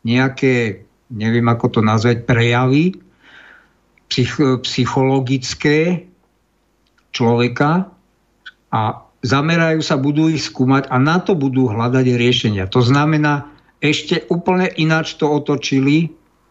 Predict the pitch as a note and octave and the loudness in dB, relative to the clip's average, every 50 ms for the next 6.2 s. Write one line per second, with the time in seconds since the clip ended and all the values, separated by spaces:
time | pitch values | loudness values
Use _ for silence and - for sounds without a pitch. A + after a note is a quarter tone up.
0 | _ _ _ _ - - C3+ C3+ C3+ D3 D3 D3 D3 C#3+ - - A#2+ C#3 D#3+ D#3+ | _ _ _ _ -4 -2 0 0 2 2 2 0 0 -4 -6 -8 -4 -2 0 0
1 | D#3+ F#3+ F3+ F3+ F3 E3+ D#3 D3 C#3+ C3+ C3 C3 - - - C#3 C#3+ D3+ D#3+ D#3 | 2 2 0 2 0 0 -2 -2 0 0 0 0 -2 -2 -2 0 0 2 2 2
2 | E3 D#3+ D#3+ D#3+ D#3 D3+ - - C3+ B2+ C3 C3 C#3 - - D3 D3+ E3 F3+ - | 2 2 2 2 0 0 0 0 2 2 2 0 0 -2 0 0 0 0 0 -2
3 | - - D3 D3 D3+ D3+ D3+ D3 C3+ A2+ C3 B2+ - C#3+ C3 A#2+ C3 C3 C3 C3+ | -2 0 2 2 4 4 4 2 2 2 0 0 2 0 0 2 2 2 2 2
4 | C3 B2+ A#2+ A#2 A#2+ - C#3 D3+ D3+ D3+ C3+ A#2+ A2+ A2 A2 G#2+ C3 D#3+ G3+ G3 | 2 0 -2 -2 -2 0 2 2 2 2 2 2 2 0 0 2 2 2 2 0
5 | G3 - - - - _ - A#2 A#2+ A#2 - C#3+ D3+ E3+ F3 F#3 F3 C#3+ A#2+ C#3 | -2 -6 -14 -20 -20 _ -4 -4 -4 -2 0 0 0 2 2 0 0 -2 -4 -4
6 | C3+ C#3+ D3 | -2 -2 -2